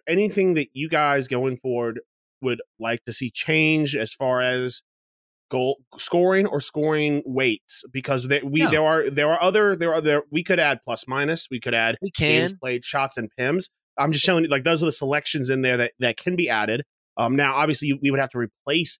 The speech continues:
Speaker 1: a category with that because you can only have six categories. Uh,
Speaker 2: No,
Speaker 1: for,
Speaker 2: I think
Speaker 1: uh,
Speaker 2: this
Speaker 1: for
Speaker 2: is where we
Speaker 1: skaters.
Speaker 2: ended. I think this is where we ended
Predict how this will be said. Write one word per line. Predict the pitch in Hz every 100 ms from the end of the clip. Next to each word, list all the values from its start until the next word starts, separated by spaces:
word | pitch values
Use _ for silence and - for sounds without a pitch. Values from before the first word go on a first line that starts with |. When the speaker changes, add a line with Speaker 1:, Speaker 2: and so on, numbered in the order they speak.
| -
Speaker 1:
a | 131
category | - 139 131 123 117
with | 107 113 110
that | 110
because | - 113
you | 107
can | 123
only | 123 113
have | 120 110 104
six | - 131 -
categories. | 127 113 104 98 98 - _ _ _
Uh, | 110 104 98 95 - -
Speaker 2:
No, | 208
Speaker 1:
for, | 196
Speaker 2:
I | 180
think | 226 -
Speaker 1:
uh, |
Speaker 2:
this | 247
Speaker 1:
for | 220
Speaker 2:
is | 196
where | 208 208
we | 190
Speaker 1:
skaters. | 151 160
Speaker 2:
ended. | 180 202 208
I | 165
think | 214 220
this | 233 190
is | 180
where | 160 170
we | 151 123
ended | 120 139 151 147